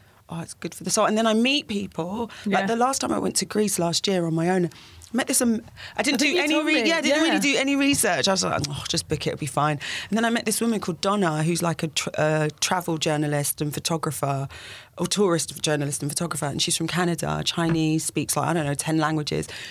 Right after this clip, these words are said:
Speaker 1: She was staying in the hotel that I was in. Oh my God, I hung out with her, went swimming at night. She told me some secret beaches, told me where to go. I was like,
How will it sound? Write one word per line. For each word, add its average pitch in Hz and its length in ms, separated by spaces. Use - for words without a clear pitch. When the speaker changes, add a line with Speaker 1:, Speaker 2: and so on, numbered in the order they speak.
Speaker 1:
She - 120
was 214 60
staying 190 240
in 185 80
the 180 80
hotel 175 280
that 180 120
I - 60
was 170 140
in. 240 180
Oh 214 120
my 240 80
God, 247 120
I 220 40
hung 220 180
out 214 100
with 185 140
her, 180 320
went 208 160
swimming 202 340
at - 100
night. 170 520
She - 100
told 214 140
me 196 180
some - 200
secret - 400
beaches, 175 480
told 202 220
me 196 60
where 185 180
to 185 120
go. 175 120
I 190 140
was 277 100
like, 120 180